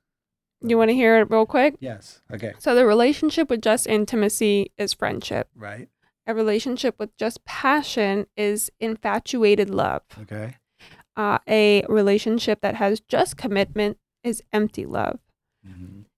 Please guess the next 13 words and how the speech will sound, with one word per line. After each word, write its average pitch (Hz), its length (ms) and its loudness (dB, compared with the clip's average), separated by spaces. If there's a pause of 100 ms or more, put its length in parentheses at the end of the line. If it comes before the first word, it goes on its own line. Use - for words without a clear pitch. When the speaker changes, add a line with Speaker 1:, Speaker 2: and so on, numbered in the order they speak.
(120)
Speaker 1:
A 214 200 2
relationship 208 720 0
with 196 160 -4 (120)
intimacy 302 840 0
and 220 180 -8
passion 262 960 -2 (300)
is 214 160 0
romantic 269 640 2
love. - 280 -4 (840)
A 226 240 6
relationship 208 760 4
with - 240 -4
intimacy 214 720 0